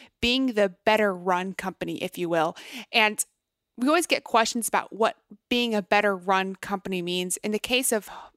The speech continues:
Home Depot versus Lowe's, it, they've been a little more, a little less scandal ridden. You know, Lowe's has had some bankruptcy issues in their past, um, and Home Depot has just traditionally had better margins, less debt.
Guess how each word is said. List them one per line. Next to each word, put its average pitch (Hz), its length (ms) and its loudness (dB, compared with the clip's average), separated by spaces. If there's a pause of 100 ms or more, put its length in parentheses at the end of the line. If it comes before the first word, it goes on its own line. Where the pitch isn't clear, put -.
(120)
Home 220 180 0
Depot 202 340 0
versus 185 380 -4
Lowe's, 185 360 2 (460)
it, - 200 0
they've 214 260 2
been 214 140 2
a 208 60 4
little 202 220 2
more, 180 380 0 (160)
a - 20 -2
little 277 180 6
less 233 200 4
scandal 247 560 2
ridden. 240 480 2
You 233 100 -2
know, 202 140 4
Lowe's 202 240 4
has 208 100 0
had 190 180 0
some 180 200 -4
bankruptcy 269 580 2
issues 226 460 0
in 208 140 -4
their 196 100 2
past, 196 580 0 (300)
um, 202 280 4
and 208 140 0
Home 226 140 4
Depot 214 320 0
has 196 320 0
just 220 240 0
traditionally 208 540 0
had 185 340 0 (420)
better 202 260 6
margins, 269 840 2
less 185 300 2
debt. 247 440 2